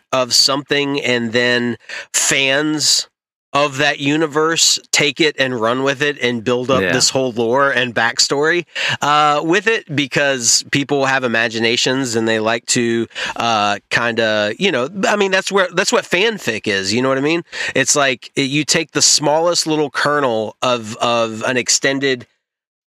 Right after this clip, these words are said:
Speaker 1: idea or universe, and then you just, you just keep extrapolating it until you have, like, a, you know, a whole, whole new, um,
Speaker 2: Are you saying that Joshua that, uh,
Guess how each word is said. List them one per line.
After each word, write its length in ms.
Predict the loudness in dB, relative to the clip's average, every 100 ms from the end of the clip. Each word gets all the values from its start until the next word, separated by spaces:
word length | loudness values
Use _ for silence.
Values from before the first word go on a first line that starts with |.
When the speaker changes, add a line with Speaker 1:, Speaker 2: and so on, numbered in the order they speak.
| _ _
Speaker 1:
idea 560 | 0 0 0 0 2 0
or 240 | 0 -2
universe, 720 | 0 0 0 0 0 0 0 2
and 200 | 2 2
then 140 | 0
you 140 | 0
just, 500 | 0 0 2 0 0
you 200 | -2 -2 0
just 220 | -2 0
keep 180 | -2 -2
extrapolating 880 | -2 0 0 0 0 -2 0 0
it 160 | -2 -2
until 260 | -4 -2 -2
you 200 | 0 0
have, 200 | -2 -2
like, 200 | -2 -2
a, 340 | -2 -2 -4
you 140 | -4 -2
know, 180 | -2 -2
a 40 |
whole, 400 | -2 -2 -2 -6 _
whole 260 | -2 0
new, 340 | 0 0 -2 -6 _ _ _ _ _ _ _ -2
um, 580 | 0 0 -2 -2 -4 -4
Speaker 2:
Are 140 | -2
you 200 | 0 -2
saying 460 | -2 -2 0 0 0
that 360 | 0 0 -2 -2
Joshua 680 | 0 0 -2 -2 0 -2
that, 400 | -2 -2 -2 -4 -2
uh, 460 | -2 0 -2 -2